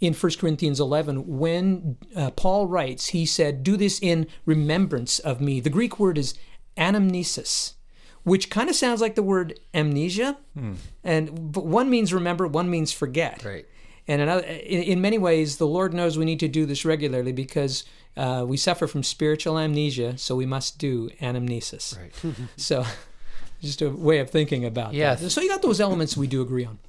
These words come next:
Speaker 2: I was just thinking how often that's, that's, that's the Jerry Bridges quote, you know,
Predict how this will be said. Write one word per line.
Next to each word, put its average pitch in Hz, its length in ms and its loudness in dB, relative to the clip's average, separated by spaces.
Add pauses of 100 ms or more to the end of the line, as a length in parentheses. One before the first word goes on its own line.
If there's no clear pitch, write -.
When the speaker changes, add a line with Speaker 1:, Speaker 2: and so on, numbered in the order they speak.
(260)
Speaker 2:
I 139 40 2
was 127 100 2
just 143 200 2
thinking 123 340 4
how 113 200 2
often 110 540 0
that's, 98 340 -6 (480)
that's, 110 320 -4
that's - 380 -8
the 95 480 -8 (100)
Jerry 98 340 -6
Bridges 95 580 -6 (220)
quote, 92 360 -8
you 92 80 -10
know, 87 160 -14